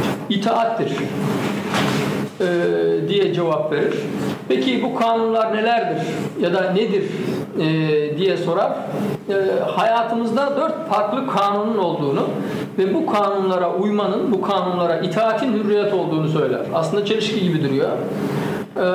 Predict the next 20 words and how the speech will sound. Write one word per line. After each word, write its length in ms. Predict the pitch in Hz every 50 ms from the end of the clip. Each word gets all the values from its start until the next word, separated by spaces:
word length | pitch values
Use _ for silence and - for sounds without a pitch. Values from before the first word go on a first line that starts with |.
| 185 190
ancak 340 | 214 247 254 196 214 247 - - 240 - -
açıklayacak. 640 | - 208 208 208 202 - 202 180 170 - 208 247 - - -
Peki 320 | 269 285 277 262 240 214 214
bu 280 | 262 277 262 226 - - - - - - - - -
kanunların 720 | - 190 208 214 226 233 233 233 240 240 269 277 - - - - - - 196 196 202 202 196 - - - -
"Kaynağı 460 | - 190 196 208 214 226 233 240 240
nedir?" 280 | 220 190 156 147 160 156 - - 160 160 - -
e, 200 | 165 156 156 160
diye 200 | 156 156 156 151
sorar 420 | 151 156 165 165 202 233 - - - -
ve 160 | 233 220 220
bu 260 | 247 - - - -
kanunların 640 | - - 208 208 208 196 190 185 180 180 180 175 175
kaynağının 500 | 180 208 220 214 202 190 180 196 240 370 370 - - - - - - - - - - - - - -
en 200 | - 254 277 254
temelde 460 | - 208 185 180 180 196 208 311 - - - - - -
Cenab-ı 360 | 180 233 254 247 233 226 240
Hak 280 | - 233 240 - - 214 - - - - - -
olduğunu 380 | 202 190 175 160 165 160 160 156
söyler. 380 | 160 160 143 123 117 - -